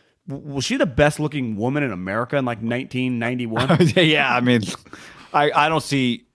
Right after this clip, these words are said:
Speaker 2: like, there, maybe there was a tie for first,
Speaker 1: Well,
Speaker 2: but
Speaker 1: I mean, Cindy Crawford had a moment. You know, I could say her, Cindy Crawford. I mean, it's Jennifer, I might even give the nod over Cindy Crawford. And Cindy Crawford, I thought when I was a kid, was the best looking woman in the history of women.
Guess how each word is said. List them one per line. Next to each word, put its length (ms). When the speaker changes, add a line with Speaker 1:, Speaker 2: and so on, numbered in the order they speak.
Speaker 2:
like, 140
there, 180
maybe 220
there 100
was 120
a 60
tie 500
for 160
first, 420
Speaker 1:
Well, 120
Speaker 2:
but 20
Speaker 1:
I 40
mean, 120
Cindy 240
Crawford 420
had 140
a 60
moment. 640
You 140
know, 80
I 80
could 140
say 180
her, 220
Cindy 240
Crawford. 580
I 80
mean, 160
it's 300
Jennifer, 840
I 100
might 300
even 240
give 160
the 60
nod 280
over 160
Cindy 240
Crawford. 380
And 80
Cindy 160
Crawford, 320
I 120
thought 220
when 100
I 100
was 100
a 40
kid, 220
was 140
the 120
best 340
looking 260
woman 220
in 60
the 60
history 280
of 80
women. 280